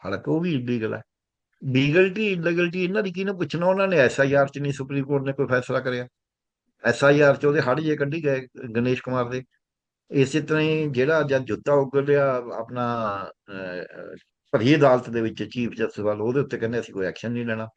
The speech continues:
ਉਹ ਮੁੜ ਕੇ ਵੀ-, ਵੀਡੀਓ ਕਰਕੇ, ਮੀਟਿੰਗਾਂ ਉਹ ਕਰਕੇ ਕਹਿ ਰਿਹਾ ਵੀ ਅਸੀਂ ਤਾਂ ਠੀਕ ਕਰਿਆ ਜੋ ਕਰਿਆ। ਸੋ ਜਿਹੜੀ ਅਦਾਲਤ ਆਹ ਕੁਛ ਕਰ ਰਹੀ ਹੈ, ਉਹਨੇ ਇਹਨਾਂ ਨੂੰ ਕਾਹਦਾ ਬਚਾਉਣਾ? ਇਹ ਗੱਲ ਹੈ, ਇਹਨਾਂ ਨੂੰ ਬਹੁਤ ਭੁਲੇਖਾ ਵੀ ਅਦਾਲਤ ਸਾਨੂੰ ਬਚਾ ਦੇਗੀ। ਬੀ ਬੀ ਐਮ ਬੀ ਦੇ ਮਾਮਲੇ 'ਚ ਗਏ ਹੋਏ ਸੀ,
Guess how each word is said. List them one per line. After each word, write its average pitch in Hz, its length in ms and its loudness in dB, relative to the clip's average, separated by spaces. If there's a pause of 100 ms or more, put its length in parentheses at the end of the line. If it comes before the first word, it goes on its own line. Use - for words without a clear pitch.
(240)
ਉਹ 156 100 2
ਮੁੜ 131 160 2
ਕੇ 127 200 4
ਵੀ-, 104 140 2 (600)
ਵੀਡੀਓ 127 320 0
ਕਰਕੇ, 120 360 0
ਮੀਟਿੰਗਾਂ 110 460 -2
ਉਹ 107 220 -2
ਕਰਕੇ 101 500 -2 (280)
ਕਹਿ 110 140 4
ਰਿਹਾ 120 160 6
ਵੀ 110 120 2
ਅਸੀਂ 107 160 -2
ਤਾਂ 101 100 -2
ਠੀਕ 98 260 -8
ਕਰਿਆ 101 200 0
ਜੋ 98 140 -4
ਕਰਿਆ। 95 240 -6 (680)
ਸੋ 190 80 -2
ਜਿਹੜੀ 170 420 2
ਅਦਾਲਤ 120 400 2
ਆਹ 160 180 0
ਕੁਛ 202 240 -10
ਕਰ 143 120 -2
ਰਹੀ 139 180 -2
ਹੈ, 165 60 -2
ਉਹਨੇ 180 240 -2
ਇਹਨਾਂ 190 160 -2
ਨੂੰ 202 100 -6
ਕਾਹਦਾ 185 200 0
ਬਚਾਉਣਾ? 143 360 -4 (1200)
ਇਹ 247 380 6
ਗੱਲ 151 260 4
ਹੈ, 220 40 4
ਇਹਨਾਂ 226 340 2
ਨੂੰ 262 120 -4
ਬਹੁਤ 226 220 4
ਭੁਲੇਖਾ 160 400 2
ਵੀ 226 140 6
ਅਦਾਲਤ 196 340 2
ਸਾਨੂੰ 196 260 -8
ਬਚਾ 185 180 2
ਦੇਗੀ। 196 240 0
ਬੀ 143 180 -2
ਬੀ 175 160 0
ਐਮ 190 100 -2
ਬੀ 202 100 -4
ਦੇ 202 100 6
ਮਾਮਲੇ 180 360 -2
'ਚ 196 120 -4
ਗਏ 147 280 2
ਹੋਏ 190 160 0
ਸੀ, 160 220 -8